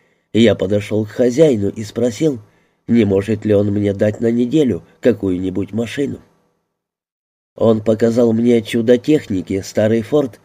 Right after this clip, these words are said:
в весьма потрепанном состоянии. Но, к моему великому удивлению, его мотор еще работал, и он мог передвигаться самостоятельно.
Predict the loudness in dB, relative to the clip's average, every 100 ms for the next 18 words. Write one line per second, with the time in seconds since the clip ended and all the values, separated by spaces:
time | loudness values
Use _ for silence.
0 | _ -4 0 0 -2 -4 -4 -4 -4 -4
1 | -4 -4 -6 -8 -10 -6 -4 -2 -4 -6
2 | -12 -20 _ _ _ _ _ _ _ _
3 | 0 0 0 -2 2 2 2 2 2 2
4 | 2 0 -2 0 2 2 0 -2 -4 -10
5 | _ _ _ 0 2 2 -2 0 0 0
6 | -4 -4 -4 -2 0 2 0 -2 -6 -10
7 | -4 -4 -2 -4 -4 -6 -6 -4 -6 -6
8 | -6 -8 -8 -6 -6 -4 -2 0 -2 -10
9 | -12